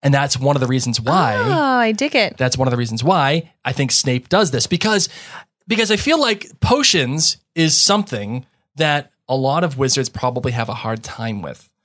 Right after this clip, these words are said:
Speaker 1: And because wizards just don't use logic, they don't have to use logic. They got magic. What the hell is the point? So the fact that it took Hermione to do this is really cool.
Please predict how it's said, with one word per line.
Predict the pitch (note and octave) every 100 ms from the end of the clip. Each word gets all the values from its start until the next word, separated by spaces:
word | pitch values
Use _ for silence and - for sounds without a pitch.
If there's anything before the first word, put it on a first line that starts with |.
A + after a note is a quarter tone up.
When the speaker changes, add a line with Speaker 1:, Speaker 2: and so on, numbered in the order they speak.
| _ _ _ _ -
Speaker 1:
And | D3+ D3 C3+ B2+ B2 - _ _ _ _
because | D#3+ D#3 F#3 E3+ - _
wizards | - E3 E3+ E3
just | - E3 -
don't | C#3+ C#3+ -
use | C3 D3 C#3
logic, | E3+ G3+ -
they | D3
don't | E3 C#3
have | A#3+ B3
to | E3+
use | D3 C3
logic. | A#2+ A2 -
They | B2
got | D3 F3
magic. | A3 D4+ A3+ C3+ - - _ _ -
What | E3 E3+
the | F#3
hell | G#3
is | G3
the | F#3
point? | C4 D#4 A3 - _ _ _ _ -
So | - E3+ D#3 C#3+ _ _ _ _
the | D3 C#3
fact | F#3 F#3 F#3
that | D3 -
it | C#3 -
took | - C#3 - - _ _ _
Hermione | B2+ A#2 A#2+ B2 A2+ G#2+
to | -
do | A2+ F#2+
this | - - - - -
is | A2+ B2+ - _ C3 B2+ B2+
really | C3+ A#2 G#2
cool. | - - -